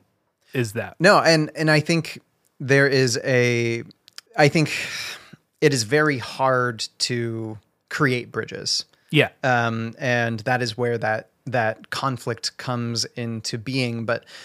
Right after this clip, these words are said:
Speaker 2: where, where I do not like prescriptive filmmaking,
Speaker 1: Mm-hmm.
Speaker 2: I do think illustrative filmmaking is very important. I think, um, that is, I think art is the, the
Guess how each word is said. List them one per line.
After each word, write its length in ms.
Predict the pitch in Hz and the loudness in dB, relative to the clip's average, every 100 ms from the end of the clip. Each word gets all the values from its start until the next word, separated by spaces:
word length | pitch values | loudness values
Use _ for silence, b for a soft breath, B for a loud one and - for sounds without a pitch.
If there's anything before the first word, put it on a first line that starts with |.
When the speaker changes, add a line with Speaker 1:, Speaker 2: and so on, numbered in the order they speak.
| B B | B B
Speaker 2:
where, 400 | 135 139 139 131 143 | 2 6 6 6 4
where 180 | 143 135 | 4 4
I 80 | |
do 160 | 127 143 | 2 2
not 200 | 156 151 | 2 2
like 240 | 131 - | -2 -4
prescriptive 800 | - 120 - - 127 - - 117 | -8 -6 -6 -4 -4 -4 -8 -8
filmmaking, 880 | - - 117 120 135 143 160 165 170 | -6 -4 -4 -2 -4 -2 -4 -4 -2
Speaker 1:
Mm-hmm. 260 | 135 131 120 | 0 0 0
Speaker 2:
I 100 | 135 | -2
do 160 | 123 131 | 0 -2
think 260 | 127 120 - | -2 -4 -2
illustrative 640 | 135 139 - 127 113 107 | -2 0 0 0 0 -2
filmmaking 720 | - 117 110 107 - 107 107 - | -6 -6 -6 -8 -8 -10 -12 -6
is 600 | 110 110 110 107 - - _ | -4 -2 -4 -2 -2 -4 _
very 1000 | 113 104 104 120 117 117 113 113 113 107 104 _ - | -16 -8 -2 0 0 -2 -4 -6 -6 -8 -12 _ -8
important. 600 | 123 117 127 107 - - - _ - | -8 -4 -6 -8 -10 -10 -10 _ -2
I 120 | 123 | 0
think, 300 | 135 123 - - | 0 -4 -6 -4
um, 520 | 117 113 110 107 110 b b b 117 | -2 -2 -4 -8 -12 b b b -2
that 220 | 127 120 | 0 0
is, 200 | 120 - 143 | -4 -4 -4
I 80 | |
think 140 | 131 131 | -2 0
art 320 | 123 123 - - | 0 0 -2 -4
is 360 | 127 117 113 110 | -4 -4 -6 -6
the, 460 | 120 113 113 110 104 B B B B B B - | -6 -6 -6 -10 -12 B B B B B B -6
the 600 | 123 127 117 117 113 | 2 2 4 2 0